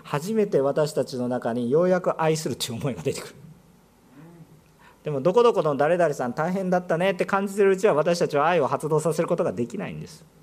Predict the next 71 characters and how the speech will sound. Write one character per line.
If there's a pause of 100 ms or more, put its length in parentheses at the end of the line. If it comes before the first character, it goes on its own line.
(840)
で
も
霊
的
に
見
る
と、
主
が
愛
さ
れ
て
い
て、
主
が
子
供
だ
っ
て
言
っ
て
て、
私
た
ち
神
の
子
供
に
な
る
ん
だ。 (200)
そ
の
こ
と
を
見
た
ら、
こ-、 (200)
こ
れ
は
ほ
っ (220)
と
く
こ
と
が
で
き
な
い
存
在
に
な
る
ん
で
す
よ。